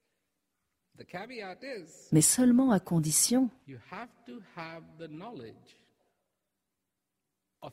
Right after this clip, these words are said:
Speaker 1: the content of the box.
Speaker 2: de savoir ce qu'il y a dans cette boîte.
Speaker 1: I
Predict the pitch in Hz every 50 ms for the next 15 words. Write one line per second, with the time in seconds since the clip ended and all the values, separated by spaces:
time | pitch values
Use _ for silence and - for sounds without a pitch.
0 | _ _ - 123 _ - - - - 180 185 190 185 - _ _ 120 113 _ _
1 | _ _ _ _ _ _ _ _ _ _ _ _ _ _ _ _ _ _ - 113
2 | - _ _ 92 - _ _ _ _ _ _ _ _ _ _ _ _ _ _ _
3 | _ _ _ - 175 - - 190 180 170 202 226 247 247 - - - 190 - -
4 | 190 175 165 185 208 226 226 190 143 - 147 143 - - 139 131 139 139 131 120
5 | 110 - - - - - _ _ _ _ _ _ _ _ _ _ _ _ _ _
6 | _ _ _ _ _ _ _ _ _ _ _ _ _ _ _ _ _ _ _ _
7 | _ _ _ _ _ _ _ _ 107 _ _ _ _ _ _ _ _ _ _ _
8 | 113